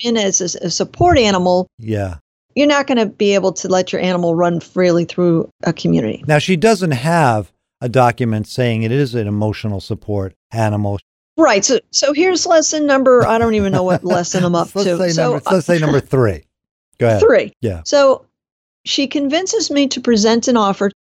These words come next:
Speaker 1: to an agent. I don't even have it in writing. I'm like, "What the heck? I have nothing to lose."
Speaker 2: <laughs>
Speaker 1: Call up the guy. I negotiate a whole thing.
Speaker 2: Uh-huh.
Speaker 1: Now, I didn't tell him yet about the cat. So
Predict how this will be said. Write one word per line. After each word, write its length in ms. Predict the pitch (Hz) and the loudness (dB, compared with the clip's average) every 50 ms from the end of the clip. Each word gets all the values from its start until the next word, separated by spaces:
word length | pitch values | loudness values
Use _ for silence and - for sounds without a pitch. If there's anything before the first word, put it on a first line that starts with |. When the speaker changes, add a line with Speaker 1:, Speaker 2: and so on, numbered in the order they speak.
| _ - | _ -10
Speaker 1:
to 360 | - - 240 240 233 226 - - | -4 0 2 4 4 4 2 2
an 140 | 220 214 202 | 2 0 0
agent. 680 | - 185 180 175 170 160 156 180 175 180 - - - _ _ _ _ _ _ _ _ _ _ - | 2 0 2 2 0 0 0 0 0 0 -2 -6 -10 _ _ _ _ _ _ _ _ _ _ -4
I 120 | - 214 | -2 2
don't 160 | 233 294 302 302 | 2 4 4 2
even 200 | 294 240 233 214 | 2 2 0 0
have 220 | 208 190 185 175 | 0 0 0 0
it 80 | 180 180 | 0 0
in 100 | 180 175 | 0 0
writing. 440 | 175 170 165 175 180 175 170 - - | 0 0 0 0 0 -2 -2 -2 -2
I'm 120 | - 214 214 | 0 0 2
like, 180 | 214 220 226 | 2 0 0
"What 200 | - 440 466 - - | 0 0 0 2 2
the 100 | 208 247 | 2 2
heck? 240 | 208 175 180 180 | 2 2 0 2
I 60 | - 208 | 0 0
have 80 | 233 | 0
nothing 280 | 247 240 226 226 226 196 | 2 0 0 0 -2 -4
to 60 | 185 | -2
lose." 320 | 175 180 180 180 180 - - | 0 0 0 -2 -2 -6 -10
Speaker 2:
<laughs> 40 | - | -4
Speaker 1:
Call 200 | - 240 233 240 | 0 0 2 2
up 120 | 233 - | 2 0
the 80 | 220 202 | 0 0
guy. 320 | 208 185 180 175 - - | 2 2 2 2 0 0
I 80 | - 214 | 0 0
negotiate 560 | 214 226 226 285 285 302 302 - - 269 247 208 | 0 0 2 2 2 2 2 0 0 0 0 0
a 60 | 196 | 0
whole 240 | 202 240 254 269 285 | 0 0 0 -2 -2
thing. 420 | - - 196 180 180 170 175 165 - | -4 -4 -2 -2 -2 -2 -4 -6 -6
Speaker 2:
Uh-huh. 320 | - 196 95 95 98 95 - | -6 -4 -4 -4 -6 -4 -2
Speaker 1:
Now, 160 | 208 226 214 | 0 2 2
I 60 | 233 233 | 2 2
didn't 540 | 214 311 359 - - 330 - - - - - | 2 0 -2 -2 -8 -20 -20 -20 -20 -18 -8
tell 240 | - 262 233 233 | -4 0 0 0
him 220 | 240 254 214 202 185 | 2 0 0 0 0
yet 160 | 175 175 170 | 2 2 0
about 280 | 180 160 180 175 - - | 0 0 -2 -2 -4 -4
the 60 | - | -10
cat. 380 | - - 214 190 170 - - _ _ _ _ _ _ _ _ _ - | -6 -4 -2 -2 -2 -2 -6 _ _ _ _ _ _ _ _ _ -8
So 480 | - - 233 220 220 214 196 - _ | 0 2 4 4 4 4 2 0 _